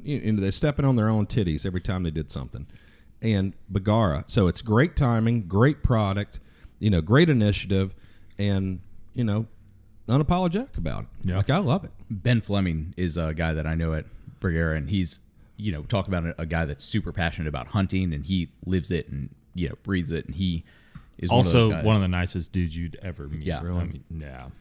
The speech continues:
Speaker 1: That's what I thought of Nate when I met
Speaker 2: Yeah.
Speaker 1: him. It's like almost makes me feel bad about myself. They're so nice. <laughs> Like I wanna find something wrong with them.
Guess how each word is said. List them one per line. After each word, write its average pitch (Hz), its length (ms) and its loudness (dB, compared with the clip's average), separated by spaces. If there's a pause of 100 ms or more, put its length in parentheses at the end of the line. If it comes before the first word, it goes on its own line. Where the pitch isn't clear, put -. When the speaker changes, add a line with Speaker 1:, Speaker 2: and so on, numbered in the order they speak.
(140)
Speaker 1:
That's - 160 -6
what 240 100 -2
I 139 80 -4
thought 110 260 -2
of 92 80 -4
Nate 82 240 -6
when 80 140 -8
I 76 60 -6
met 76 200 -6
Speaker 2:
Yeah. 78 80 -8
Speaker 1:
him. 71 300 -8 (180)
It's 110 120 -8
like 143 240 -2
almost 101 360 -2
makes 95 220 -6
me 85 120 -6
feel 82 220 -6
bad 71 280 -6
about 76 240 -6
myself. 82 480 -8
They're 85 120 -4
so 82 200 -6
nice. 85 500 2
<laughs> 175 1080 4
Like 185 140 6
I 135 100 6
wanna 131 220 6
find 117 300 2
something 113 300 -2
wrong 87 340 -2
with 90 140 -4
them. 87 100 -6